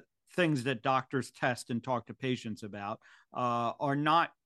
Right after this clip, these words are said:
actually cholesterol. They are the proteins that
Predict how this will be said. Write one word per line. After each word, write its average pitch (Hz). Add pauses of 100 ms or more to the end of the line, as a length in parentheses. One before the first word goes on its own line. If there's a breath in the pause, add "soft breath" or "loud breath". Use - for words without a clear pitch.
(160)
actually 139
cholesterol. 117
They 123 (100)
are 131 (280 soft breath)
the 127
proteins 147
that 131